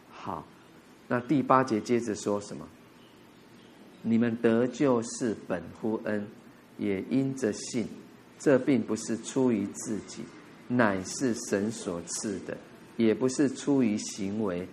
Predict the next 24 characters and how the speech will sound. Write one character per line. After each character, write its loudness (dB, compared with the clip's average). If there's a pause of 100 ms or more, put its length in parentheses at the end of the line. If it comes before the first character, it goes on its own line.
(300)
免 2
得 6 (220)
有 -4
人 -4 (100)
自 -4
夸。 -8 (260)
好， -10 (640)
八 2
节、 -2
九 -8
节 -8
继 -6
续 -8
这 -6
么 -10
说。 -12 (640)
所 0
以 2 (920)
这 4
边 6
又 6
重 0
复 -2
了 -2